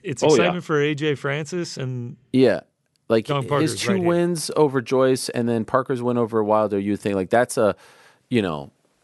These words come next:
Speaker 3: that's a main event on any card that's on, you know, a Queensberry card or a Top Rank card, whatever, and they're the freaking co-main. What the hell?
Speaker 2: That's
Speaker 1: I
Speaker 2: a,
Speaker 1: can't
Speaker 2: that's a
Speaker 1: wait.
Speaker 2: main event in an arena,
Speaker 3: Yeah,
Speaker 2: for sure.
Speaker 3: and no one's talking about it.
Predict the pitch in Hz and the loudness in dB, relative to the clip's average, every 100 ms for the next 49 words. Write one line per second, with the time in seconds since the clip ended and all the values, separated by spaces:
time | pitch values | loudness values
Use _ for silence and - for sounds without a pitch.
0 | _ - 147 170 156 147 139 127 117 131 | _ 0 0 0 0 0 0 0 0 0
1 | 143 - 139 131 131 113 107 113 101 98 | -2 2 2 4 2 0 -2 0 -2 -2
2 | 101 98 90 90 - 131 113 123 120 113 | -2 0 -2 -2 -2 -2 0 0 0 -2
3 | 123 117 110 110 107 95 80 - 117 113 | -2 0 2 2 0 0 -2 0 0 0
4 | 113 107 113 107 98 117 139 165 165 _ | -4 -4 -2 -2 0 0 2 0 -2 _
5 | _ _ - 104 101 98 95 110 110 104 | _ _ -2 0 0 0 2 2 2 -2
6 | - 104 101 90 - 95 85 73 82 _ | -4 -4 -4 -4 -2 -2 -4 -8 -14 _
7 | _ - 95 104 - 50 50 80 87 139 | _ -6 -4 -4 -6 -12 -10 -8 -2 -2
8 | - 156 113 - 175 151 175 180 151 156 | 2 2 4 4 4 2 2 2 2 2
9 | 151 147 139 139 143 110 78 - 127 110 | 0 -2 0 0 0 0 -4 0 4 4
10 | - 135 139 160 165 - 170 170 120 92 | 4 2 6 4 4 2 2 2 -4 -4
11 | 67 50 | -6 -8